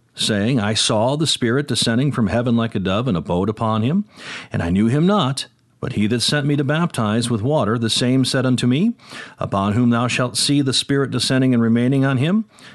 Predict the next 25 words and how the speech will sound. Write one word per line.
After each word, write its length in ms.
the 100
same 400
is 160
he 160
which 240
baptizes 680
with 160
the 80
Holy 240
Ghost. 420
And 140
I 60
saw 340
and 180
bear 180
record 420
that 160
this 260
is 200
the 100
Son 240
of 120
God." 460
So 160
John 600